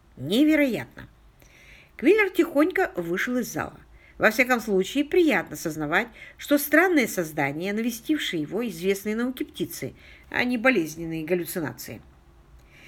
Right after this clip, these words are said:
В вестибюле стоял длинный стол, на котором горками было разложено нечто напоминавшее расфасованное по пластиковым пакетам шоколадное печенье.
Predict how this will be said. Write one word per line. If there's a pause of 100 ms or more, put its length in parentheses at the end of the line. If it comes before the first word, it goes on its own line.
(200)
В
вестибюле
стоял
длинный
стол,
на
котором
горками
было
разложено
нечто
напоминавшее (280)
расфасованное
по
пластиковым
пакетам (240)
шоколадное
печенье.